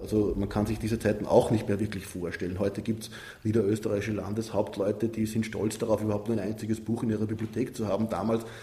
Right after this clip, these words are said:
hat's wenigstens noch einen Bundeskanzler gegeben, der gesagt hat, ja, also Musil, äh,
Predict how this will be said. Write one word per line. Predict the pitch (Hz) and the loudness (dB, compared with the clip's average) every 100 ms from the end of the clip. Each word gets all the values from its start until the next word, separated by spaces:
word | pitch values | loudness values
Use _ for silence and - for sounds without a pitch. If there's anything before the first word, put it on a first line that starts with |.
| - | -10
hat's | 107 110 | -8 -2
wenigstens | 113 113 110 | -4 -2 -2
noch | 107 | 0
einen | 110 | -2
Bundeskanzler | 107 107 117 - 101 - 104 | 0 0 -2 -4 -6 -6 -6
gegeben, | 113 - 107 107 | -6 -4 -4 -2
der | 104 | -2
gesagt | 107 104 | -2 -4
hat, | 110 | -2
ja, | 107 | 0
also | 101 104 101 | 2 0 -2
Musil, | 101 110 156 117 98 90 | 2 4 4 4 2 0
äh, | 95 | -2